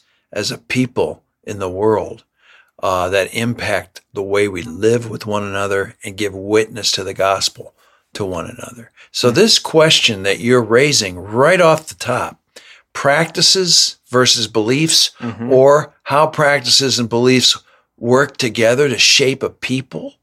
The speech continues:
Speaker 1: and shape us into mission,
Speaker 2: Yeah.
Speaker 1: I think is the, is really important question for us who are shaping churches for mission.
Speaker 2: Yeah. Can I, um,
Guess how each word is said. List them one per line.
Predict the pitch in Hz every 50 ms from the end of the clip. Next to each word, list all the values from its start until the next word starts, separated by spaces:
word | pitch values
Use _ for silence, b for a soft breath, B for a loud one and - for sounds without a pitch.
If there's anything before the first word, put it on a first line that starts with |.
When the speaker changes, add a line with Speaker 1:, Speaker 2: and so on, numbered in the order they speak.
| _ _ B B B B B B B
Speaker 1:
and | - 107 -
shape | - - - 123 127 131 131
us | 143 123 - 127
into | 117 107 101 92
mission, | 92 101 110 - - - 214 101 214 220 - _ _ _
Speaker 2:
Yeah. | - 92 92 92 92 92 _ _ _ - -
Speaker 1:
I | 110
think | 107 117 117 110 - _ _ -
is | 123 127 135 123 - -
the, | - 139 143 143 - - - 147 160 160 - -
is | - 151 131 123 123
really | 117 113 120 151 214 226 220 185 139
important | 110 110 107 - 135 139 127 - - -
question | - - 113 104 - - - - 73 - - - - _ _
for | - 98 101 101
us | 98 92 - - - - b b b b b
who | - 123 120 110
are | 98 95 92
shaping | - - - 120 113 113 - 110 98
churches | - - - 92 92 - - - -
for | - 76 73
mission. | 78 - - - - - _ _ _ _ _ _ _ _ _ -
Speaker 2:
Yeah. | 110 95 95 87 85 - - - - - - - B B B B B B B B B B B B B -
Can | - 151
I, | 147 135 127 123 123
um, | 117 113 107 107 104 101 90